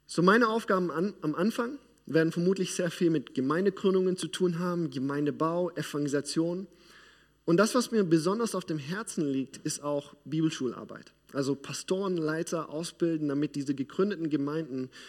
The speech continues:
wirklich auf einem stabilen Fundament vom Wort Gottes stehen. Ähm, und ich doch,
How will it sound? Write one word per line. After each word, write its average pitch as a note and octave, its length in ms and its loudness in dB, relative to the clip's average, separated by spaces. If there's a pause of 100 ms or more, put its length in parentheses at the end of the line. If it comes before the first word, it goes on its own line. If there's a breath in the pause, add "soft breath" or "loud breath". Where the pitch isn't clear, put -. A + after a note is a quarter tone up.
(140 loud breath)
wirklich E3+ 360 0
auf D3 200 -4
einem C#3 200 -2
stabilen E3+ 640 0
Fundament D3 580 -2
vom C3+ 280 -6
Wort C#3+ 280 -6
Gottes C#3 280 -2
stehen. A2 380 -6 (560 loud breath)
Ähm, C3+ 160 0
und C#3 80 2
ich C#3+ 120 -2
doch, C#3+ 260 0